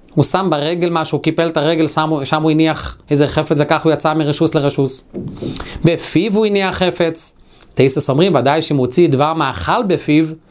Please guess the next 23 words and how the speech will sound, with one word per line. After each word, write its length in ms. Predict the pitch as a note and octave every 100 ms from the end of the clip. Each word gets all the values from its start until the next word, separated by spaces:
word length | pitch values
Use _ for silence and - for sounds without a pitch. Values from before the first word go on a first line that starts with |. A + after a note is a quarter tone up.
| _ -
כך 220 | C3+ C3 B2+
הדרך, 520 | C#3+ A#3+ D3+ - -
והוא 120 | G#2+
חייב. 420 | G#2+ C#3+ A3+ A2+ F2+ - - -
אבל 180 | A2 A#2
חפץ 640 | - C4+ - C#3+ A#2+ -
שאין 260 | - E3 G3
דרכו 260 | D3+ - G3
להיות 220 | E3 F#3+
בפיו, 340 | G#3+ C4+ C#4 F#3+ -
הוא 120 | F#3
פטור. 360 | G#3+ E3 E3+ - _ - - - - B3+
ובמרפקוי, 1160 | A3+ A3 G3+ F#3 E3+ - E3 G3 - G3+ F#3 F3+ _ _ _ -
כאן 140 | F#3+
יש 140 | F#3+ F#3+
מחלוקת 480 | E3+ E3 F#3 F#3 D#3+
בין 160 | D#3
רש"י 320 | C#3+ D#3+ -
לתוספות. 480 | E3 D3+ E3+ F3+ C3 - - - - -
רש"י 380 | B2 E3 F3+ F#3
כותב 260 | E3 E3+ D#3+
איישילה, 500 | D3 D#3+ - C3+ F#2+ - - - - - -
והאיישילה, 640 | C3 D#3 G3 G3 E3 D#3+